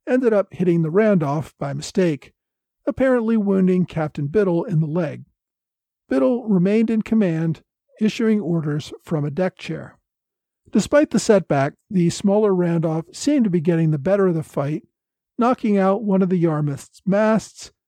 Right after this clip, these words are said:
and damaging her sails. Then, about fifteen minutes into the fight, the Randolph suddenly exploded. Presumably, her munitions magazine was either hit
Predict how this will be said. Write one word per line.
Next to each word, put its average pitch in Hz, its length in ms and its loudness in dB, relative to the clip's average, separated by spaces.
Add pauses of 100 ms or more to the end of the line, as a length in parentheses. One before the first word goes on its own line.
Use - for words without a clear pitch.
(120)
and 214 240 0
damaging 160 500 0
her 175 160 -6
sails. 180 600 -2 (800)
Then, 254 380 0 (140)
about 175 320 0
fifteen 254 520 0
minutes 180 360 0 (140)
into 285 220 0
the 185 100 0
fight, 151 400 -6 (760)
the 190 80 -2
Randolph 202 720 0 (140)
suddenly 175 720 0 (120)
exploded. 151 760 -6 (880)
Presumably, 185 680 2
her 175 180 -2
munitions 160 560 0
magazine 160 580 -2
was 143 180 -6
either 139 200 -6
hit 190 320 0